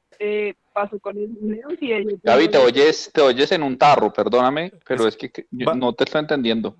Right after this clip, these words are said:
Speaker 3: bajó mucho el volumen, no sé qué pasó. ¿Desde dó-, desde dónde está hablando Gabriela Mancera? ¿Desde el computador o desde el
Speaker 1: Desde el
Speaker 3: celular?
Speaker 1: celular.
Speaker 3: ¿Desde
Speaker 1: No,
Speaker 3: el
Speaker 1: desde el celular.
Speaker 3: Ok,
Speaker 1: Pero
Speaker 3: pe-,
Speaker 1: con mi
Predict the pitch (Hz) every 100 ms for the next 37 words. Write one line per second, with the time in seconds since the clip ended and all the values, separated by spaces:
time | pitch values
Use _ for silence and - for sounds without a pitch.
0 | - 147 135 139 151 180 165 151 143 135
1 | 120 117 139 139 143 143 110 131 135 139
2 | 147 143 147 156 170 165 165 160 143 151
3 | 139 135 117 - _ _ _ _ _ _
4 | - 123 135 139 120 127 135 185 226 170
5 | 120 135 - 226 220 226 247 _ _ _
6 | _ _ 240 220 240 247 247 240 254 240
7 | 240 240 247 _ _ - _ _ _ -
8 | 147 151 202 - 226 233 233 233 233 233